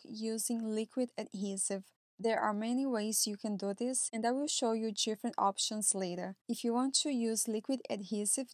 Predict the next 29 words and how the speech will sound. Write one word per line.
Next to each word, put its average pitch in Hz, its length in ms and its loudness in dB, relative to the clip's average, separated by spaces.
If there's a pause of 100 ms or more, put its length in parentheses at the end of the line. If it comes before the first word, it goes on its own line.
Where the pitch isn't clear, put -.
just 285 260 0
make 262 220 0
sure 220 400 -2
it 208 140 0
is 208 200 0
a 214 120 -2
strong 214 480 0
one 233 420 0
so - 180 0
you 240 160 4
do 240 120 2
not 233 200 2 (120)
have 214 240 0 (120)
cardstock 220 600 2
strips - 560 2
coming 220 400 -2
off 196 320 2
your 196 100 -2
panel 202 540 -4
after 226 280 2
doing 214 360 -2
all 190 200 4
of 196 200 -4
this 190 260 0
work. 185 220 -6 (260)
I 233 140 4
suggest 226 640 2
you 233 120 -2
cut 214 300 0